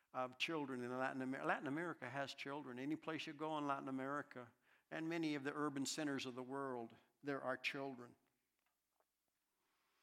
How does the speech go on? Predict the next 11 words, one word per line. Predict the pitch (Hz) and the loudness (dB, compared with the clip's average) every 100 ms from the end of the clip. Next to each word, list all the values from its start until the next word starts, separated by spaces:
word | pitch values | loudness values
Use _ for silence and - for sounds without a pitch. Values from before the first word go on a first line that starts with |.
| _ _ _ _ - - - - | _ _ _ _ -20 -20 -14 -4
And | 151 | 0
here | 165 | 2
you | 175 151 | 2 2
see | - 165 | 2 2
four | 147 - 165 | 0 2 2
children. | - 165 147 113 117 113 - _ _ - | 4 4 2 0 -6 -8 -20 _ _ -4
Two | - 165 165 | 2 4 4
have | 147 143 | 4 4
an | 147 | 4
opportunity. | 135 - - 151 135 123 123 127 - _ _ _ _ _ | 4 2 -6 -2 -2 -2 -4 -10 -14 _ _ _ _ _
Apparently, | - 147 143 131 127 | 0 2 2 0 -2